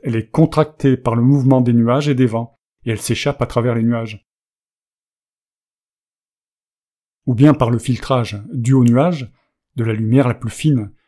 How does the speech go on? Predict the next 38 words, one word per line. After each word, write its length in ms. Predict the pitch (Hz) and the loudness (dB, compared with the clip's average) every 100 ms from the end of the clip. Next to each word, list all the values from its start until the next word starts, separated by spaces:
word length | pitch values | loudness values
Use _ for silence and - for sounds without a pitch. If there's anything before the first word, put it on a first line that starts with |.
| - | -10
et 80 | 127 | -6
par 160 | 143 | 0
le 100 | 135 | 2
mouvement 420 | 135 147 131 143 151 | 4 4 4 2 2
de 80 | |
cette 240 | 131 131 - | 0 -2 0
lumière, 360 | 127 117 117 - _ _ | 2 0 -4 -12 _ _
ou 100 | 120 | -4
encore 400 | 110 - 147 - | -2 4 4 4
par 220 | 123 110 | 0 0
l'embrasement 680 | 120 139 127 131 113 120 143 | 2 4 4 0 0 0 2
du 220 | 135 120 | 0 -2
vent 300 | 107 131 170 _ _ _ _ - | -2 -2 -4 _ _ _ _ -6
qui 60 | |
se 100 | - | -2
produit 400 | 123 - 113 127 | -2 -2 0 2
en 140 | 160 117 | 2 0
raison 320 | 127 117 147 | 0 2 2
de 80 | 120 | 0
la 100 | 104 | -2
forte 320 | - - 107 | -2 -4 -4
tension, 420 | 139 123 - 117 - _ _ - | -4 -4 -6 -6 -8 _ _ -4
du 140 | 120 | 0
mouvement 540 | 127 127 127 131 147 151 | 2 4 4 4 4 2
et 60 | |
d'un 200 | 113 120 | 0 0
violent 400 | 107 127 135 143 | 2 4 6 4
enroulement. 580 | - 127 131 117 113 - _ _ _ _ _ _ _ _ - | 2 0 2 0 -4 -8 _ _ _ _ _ _ _ _ -10
Aussi 240 | - 170 | -2 -2
par 200 | 170 120 | 0 0
les 120 | 117 | 0
déchirures 540 | 113 143 - 135 131 123 | 2 0 0 0 2 2
des 120 | 120 | 2
nuages 400 | 110 113 156 156 | 2 0 -2 -4
sous 200 | - 113 | -10 -4
l'effet 280 | 117 113 127 | -4 -2 -2
des 140 | 113 | -2
vents 320 | 107 120 147 | -4 -4 -6